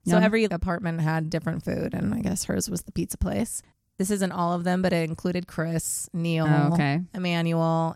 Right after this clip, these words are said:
Speaker 1: and Cameron Johnson, the man that eventually found her dead body with that
Speaker 2: Okay.
Speaker 1: family friend. Cameron was Arpana's next-door neighbor.
Speaker 2: Okay.
Speaker 1: He wasn't at the party until that moment. So he had been somewhere else.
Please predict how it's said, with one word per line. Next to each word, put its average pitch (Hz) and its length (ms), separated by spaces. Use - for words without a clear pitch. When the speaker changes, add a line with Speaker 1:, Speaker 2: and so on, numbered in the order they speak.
Speaker 1:
and 160 120
Cameron 170 360
Johnson, 185 800
the 165 80
man 165 260
that 160 260
eventually 175 400
found 175 360
her 170 120
dead 160 260
body 180 560
with - 100
that 156 120
Speaker 2:
Okay. 156 140
Speaker 1:
family 151 260
friend. 160 480
Cameron 262 680
was 180 580
Arpana's 175 460
next-door 160 460
neighbor. - 460
Speaker 2:
Okay. 175 360
Speaker 1:
He 208 200
wasn't 220 400
at 185 220
the 175 80
party 175 400
until 160 340
that 143 280
moment. - 680
So - 160
he 160 120
had 160 120
been 170 220
somewhere 165 300
else. 147 520